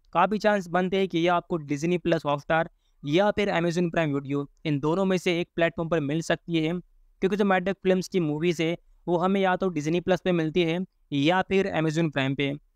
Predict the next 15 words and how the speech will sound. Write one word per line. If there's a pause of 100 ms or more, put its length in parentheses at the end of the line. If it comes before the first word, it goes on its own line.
(160)
तो
जैसे
ही
दोस्तों
मूवी
रिलीज
होती
है (340)
और
मुझे
कुछ
और
जानकारी
मिलती
है